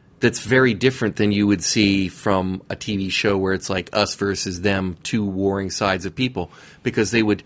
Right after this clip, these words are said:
you know, each side is gonna have that little pullback where, like, the two bad guys are talking to each other about their plan. And they never did that, so they were always very enigmatic throughout the course of the series.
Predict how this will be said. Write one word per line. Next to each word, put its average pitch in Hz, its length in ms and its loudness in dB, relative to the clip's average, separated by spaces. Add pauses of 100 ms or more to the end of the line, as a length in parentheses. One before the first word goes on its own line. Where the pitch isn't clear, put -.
(420)
you 123 140 0
know, 110 120 2
each 139 220 -2
side 127 300 0
is 101 100 -4
gonna 107 200 -2
have 107 260 -2
that 98 180 -2
little 98 360 -2
pullback 98 600 0
where, 95 280 2 (220)
like, 90 160 -2
the 98 80 -2
two 104 200 -4
bad 101 300 0
guys 90 360 0
are 90 60 -6
talking 120 420 -2
to 92 80 -8
each 92 180 -6
other 92 220 0
about 87 220 -4
their 92 100 -2
plan. 113 300 -2
And 98 120 -4
they 107 80 -2
never 170 220 0
did 165 220 -4
that, 98 240 0
so 120 200 0
they 123 120 4
were 107 140 -2
always - 260 -10
very 131 280 -4
enigmatic 98 840 -4 (340)
throughout 110 280 0
the 98 60 -12
course 98 400 0
of 95 60 -4
the 87 80 -4
series. 92 340 -6